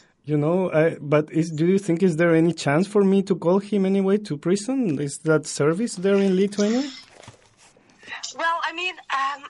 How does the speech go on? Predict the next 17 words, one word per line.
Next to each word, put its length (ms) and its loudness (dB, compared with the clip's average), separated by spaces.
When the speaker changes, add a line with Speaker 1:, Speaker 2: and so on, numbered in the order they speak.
Speaker 2:
I 80 0
have 160 -2
a 100 -8
number. 400 -6
I 60 0
have 240 -2
a, 140 0
I 40 2
have 240 0
a 80 -4
number 580 -2
from, 260 0
um, 600 -4
for 200 -2
his 240 -2
guard, 420 -2
basically. 500 -6